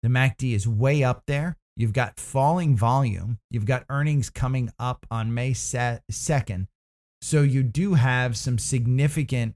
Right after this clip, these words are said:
um, upward momentum on this one. Uh, there's a gap here in the four-hour chart, um, from, it looks like May twenty-first, um, sixty-two to sixty-three, and you're trading at seventy-five today.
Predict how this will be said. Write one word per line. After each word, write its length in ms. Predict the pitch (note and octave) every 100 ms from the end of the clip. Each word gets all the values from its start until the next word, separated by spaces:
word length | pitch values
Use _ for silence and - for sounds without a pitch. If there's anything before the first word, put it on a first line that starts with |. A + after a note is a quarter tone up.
| -
um, 480 | A2 G#2+ G#2 G#2 - -
upward 600 | C3 - B2 A#2+ A#2 G#2+ -
momentum 540 | A#2+ A#2+ B2 A#2 A2
on 140 | F2+ F2+
this 200 | F2 -
one. 160 | - - _ _ _ -
Uh, 140 | G#2+ -
there's 240 | B2+ A2+
a 40 | A#2
gap 480 | A2 C3 B2+ D3+ C#3+
here 220 | D3 C#3+
in 80 | B2+
the 100 | G#2
four-hour 600 | - D#3+ C#3+ A2 G2+ G2+
chart, 460 | - F#2+ F#2 G#2+ _ _ _ _ -
um, 640 | G2+ G2 G2+ G#2 G2+ G2
from, 680 | - - A#2+ A#2+ A2+ A2+ A2 G#2
it 160 | G#2+
looks 180 | B2 -
like 160 | A2 G2+
May 180 | A#2 B2
twenty-first, 840 | - A2+ G#2 - A#2+ F#2 - - _ _ _ -
um, 300 | G2 F#2+ - -
sixty-two 1080 | - D3+ - D3 A#2 - - E3 F3 G#3 - _ _ _ _ -
to 120 | G#2+
sixty-three, 1040 | - D3+ D3 - A#2 - A2+ C3 E3 F#3+ _
and 120 | A2+ A2
you're 100 | G#2+
trading 380 | B2+ B2 A#2+
at 120 | G2+ -
seventy-five 1000 | - C#3 C3+ C3 A2 - G2+ A#2+ C#3 -
today. 400 | E3+ F3 F#3